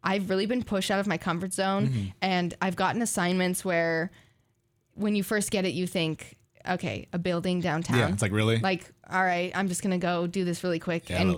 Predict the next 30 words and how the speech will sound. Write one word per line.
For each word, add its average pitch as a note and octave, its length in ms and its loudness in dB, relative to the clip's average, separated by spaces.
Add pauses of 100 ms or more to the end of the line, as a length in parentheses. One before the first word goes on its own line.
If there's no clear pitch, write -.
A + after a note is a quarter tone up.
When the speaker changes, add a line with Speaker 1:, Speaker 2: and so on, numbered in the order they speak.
Speaker 1:
get - 100 -2
paid," E3 440 0
like, E3+ 180 0
Speaker 2:
mm-hmm. - 120 -6
Speaker 1:
whatever. F3 480 2 (340)
And A3+ 140 0
then A#3 100 2
you A#3 120 0
go G#3 180 2
do E3+ 220 0
it, G#3+ 240 2
and G3+ 160 2
you're F#3 120 2
editing F#3+ 320 2
the G3 80 0
photos, F#3+ 520 0
and F#3+ 160 0
you F#3+ 60 0
get G#3+ 120 2
excited F3+ 580 0
about G#3+ 440 0
how D#3+ 120 4
Speaker 2:
Yeah. G#3+ 80 4
Speaker 1:
they're G3 120 2
turning A3 380 0
out, F3+ 280 2
and C#3 60 2
Speaker 2:
Mm-hmm. - 120 4
Speaker 1:
you're A3 100 4
like, G3+ 240 0